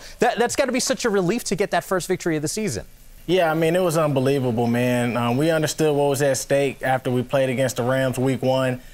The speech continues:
Speaker 2: I think everybody bought in. Bobby had a big-time speech that brought us together right before practice on Wednesday.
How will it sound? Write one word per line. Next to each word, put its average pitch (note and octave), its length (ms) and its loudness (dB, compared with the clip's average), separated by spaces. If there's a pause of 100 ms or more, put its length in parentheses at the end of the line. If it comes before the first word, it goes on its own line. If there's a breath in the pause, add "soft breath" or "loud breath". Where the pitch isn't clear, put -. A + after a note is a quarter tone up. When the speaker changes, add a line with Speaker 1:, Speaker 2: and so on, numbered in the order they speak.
(160 loud breath)
Speaker 2:
I B2 60 -4
think D3+ 200 0
everybody C#3+ 460 2
bought C#3 320 2
in. C#3 400 0
Bobby C3 260 0
had C3+ 140 0
a A#2 40 -2
big-time B2+ 520 -2
speech C#3 380 -4
that B2 180 0
brought C3 180 2
us A#2+ 100 -2
together B2+ 600 0
right B2+ 180 0
before B2 260 -2
practice C3 460 -2
on B2 160 0
Wednesday. B2+ 560 0